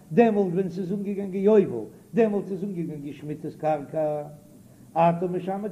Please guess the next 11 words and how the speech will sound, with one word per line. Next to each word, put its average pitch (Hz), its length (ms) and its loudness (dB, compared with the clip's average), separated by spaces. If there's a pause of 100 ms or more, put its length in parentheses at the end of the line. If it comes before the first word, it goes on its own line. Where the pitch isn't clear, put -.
כספים. - 380 -8 (400)
דעמאלט 208 400 2
איז 180 160 -4
אנגעגאנגען 202 520 -6
שמיטס 185 440 -8
כספים. - 240 -4 (840)
ביז 156 200 -2
מן 190 300 4 (140)
שיעתו 175 640 0
משמט 165 460 -6 (100)
קרקע, 160 440 -4